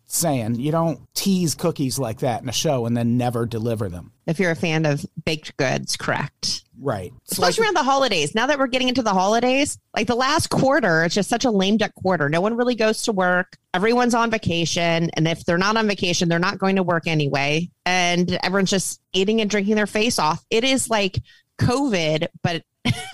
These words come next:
Speaker 2: in three months at the end of every year.
Speaker 1: <laughs> It is. It's the best.
Speaker 2: Yeah.
Speaker 1: And so for reasons unknown, Livy and Cash head back out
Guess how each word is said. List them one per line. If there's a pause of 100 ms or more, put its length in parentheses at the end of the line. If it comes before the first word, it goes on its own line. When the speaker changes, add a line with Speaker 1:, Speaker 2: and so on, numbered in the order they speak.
(360)
Speaker 2:
in
three
months
at
the
end
of
every
year.
Speaker 1:
<laughs> (280)
It
is. (340)
It's
the
best. (140)
Speaker 2:
Yeah. (240)
Speaker 1:
And
so
for
reasons
unknown, (460)
Livy
and
Cash
head
back
out